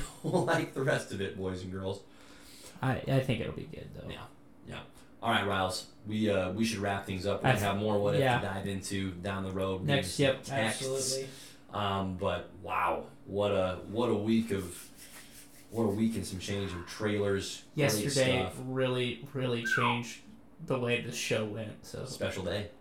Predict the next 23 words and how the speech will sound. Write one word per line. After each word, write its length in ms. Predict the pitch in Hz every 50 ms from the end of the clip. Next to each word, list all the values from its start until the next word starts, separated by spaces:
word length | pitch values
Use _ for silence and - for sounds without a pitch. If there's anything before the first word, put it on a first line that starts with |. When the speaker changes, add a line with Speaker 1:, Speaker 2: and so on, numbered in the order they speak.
| - -
Speaker 2:
thank 300 | - 123 120 117 - -
you, 280 | 117 117 117 113 113 - - - -
Speaker 1:
Special 320 | - - 92 - - -
Speaker 2:
God. 420 | 90 104 110 110 110 110 104 98 - - - - -
Speaker 1:
day. 60 | 147 127 -
<laughs> 40 | - - - - - - - - - - - - - - - - - - - -
Speaker 2:
So 560 | 190 - - - 151 143 135 131 131 131 - -
on 180 | 190 196 196 214
that 220 | 226 233 226 220
note, 380 | 214 214 208 214 208 190 - - - - - - - - - - - - - - - - - - - - - - - 175 - - -
as 240 | - 180 185 185 180
always, 380 | - 180 180 175 175 170 175 - - -
shit. 880 | - - - - - - - - - 571 - - - - - - - - - - - - - - - -
Speaker 1:
What 140 | - - - 117
Speaker 2:
Anyways, 560 | - 131 120 113 - - - - - - - 104
Speaker 1:
last 480 | 104 101 98 98 104 107 - - - - - - - - - -
fall. 320 | - 80 78 - - - - - - - - - - - - - - - - - - - - -
Speaker 2:
as 220 | - - 240 233 220
always, 520 | 226 220 220 220 214 214 214 202 202 -
like, 280 | 151 165 185 185 185 180
subscribe, 680 | - - 160 156 - - 165 160 160 156 156 151 -
comment, 460 | - 151 143 143 143 143 139 139 139 139 - - - - - - - 147
email, 600 | 147 143 139 139 135 135 135 135 131 131 131